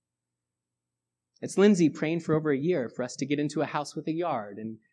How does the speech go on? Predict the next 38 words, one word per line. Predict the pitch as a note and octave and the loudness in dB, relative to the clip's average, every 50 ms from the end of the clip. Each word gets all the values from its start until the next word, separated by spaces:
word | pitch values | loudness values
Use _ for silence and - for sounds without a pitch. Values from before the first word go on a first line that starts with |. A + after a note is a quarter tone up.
| _ _ - | _ _ -6
and | B2 C#3 | -4 0
God | C#3+ - G#3+ G#3+ - | 2 2 0 0 0
answering | F3 F#3 F#3 F3+ - - F#3 F3 E3+ | -2 -2 -2 -4 -4 -4 -4 -4 -2
that | E3 D#3+ D#3 - | -4 -4 -6 -8
prayer. | - - F#3 D#3 B2+ - - - - _ | -4 0 0 0 0 -2 -6 -16 -18 _
If | - F#3+ G#3+ G#3+ - - | 4 4 4 4 2 2
we | A#3 A3+ | 4 4
pray | G#3 G#3+ - - G#3+ G#3 G3+ F#3+ | 4 2 -2 -2 0 2 2 2
with | F3+ E3 - - | 0 -2 -2 -6
specificity, | - E3+ - - F3 E3 - F#3+ F3 - - C#3+ C3+ C3 | -6 -8 -6 -8 -10 -6 -4 -6 -6 -6 -8 -8 -6 -6
it | C3 C3 - - | -8 -8 -4 -2
gives | F3+ G#3+ A3+ A3 | -2 -2 -2 -4
God | - - D#3+ E3+ F3 - | -10 -12 -12 -12 -10 -10
opportunity | D3+ D#3+ - - C#3 - - - G3 F#3+ F3 A#2+ A2+ A2+ | -12 -10 -8 -10 -10 -10 -8 -6 -4 -4 -4 -4 -6 -8
to | - - - | -10 -8 -8
receive | B2+ B2 - - F3 F#3 E3+ | -8 -8 -6 -8 -8 -8 -8
the | D#3 C#3 | -8 -8
glory | C#3 C#3 D3 D#3+ E3+ E3 | -4 -4 -2 0 0 0
that | C#3+ C#3 - | -2 -4 -6
he's | - - B2 A#2+ A#2 - | -6 -6 -8 -8 -8 -6
due, | - F3 F3+ D#3+ C#3 - - - - _ - | 0 2 4 4 4 0 -4 -14 -20 _ -16
where | D#3 - | -12 -12
so | - - G#3 A3 | -8 -4 0 0
much | G#3 F#3+ F3+ - | 0 0 0 -2
of | F#3+ D#3+ | -4 -2
the | D3 C#3 | -2 -4
time | - - C#3 C#3+ C#3+ | -4 -6 -6 -6 -6
things | - - F3+ F#3 F3 C#3+ D#3 | -4 -2 -2 0 0 0 0
work | D#3 D3 D#3 E3+ | -2 0 0 -2
out | D#3+ | -4
and | D#3 D3+ | -2 -4
we're | C3+ | -6
like, | B2 A2+ - C#3+ | -8 -6 -6 -8
"Well, | E3 G3 | -6 -6
I | F3 D#3 | -6 -8
don't | F3 F3 C#3 | -8 -10 -12
know, | D3 D#3+ D3 | -14 -14 -14
life, | B2+ A#2+ A#2+ C#3+ C#3 | -14 -14 -16 -16 -16